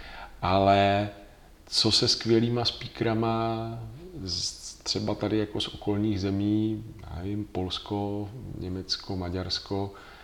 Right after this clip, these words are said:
jak jako skautovat tyhle lidi, a když třeba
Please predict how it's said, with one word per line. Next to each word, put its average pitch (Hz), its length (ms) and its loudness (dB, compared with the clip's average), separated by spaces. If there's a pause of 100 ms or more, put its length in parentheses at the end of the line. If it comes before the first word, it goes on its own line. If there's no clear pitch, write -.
(140)
jak 98 220 -2
jako 117 200 0
skautovat 98 760 2
tyhle 95 320 -2
lidi, 90 420 2 (540)
a 92 500 -2
když 85 240 -2
třeba 92 600 0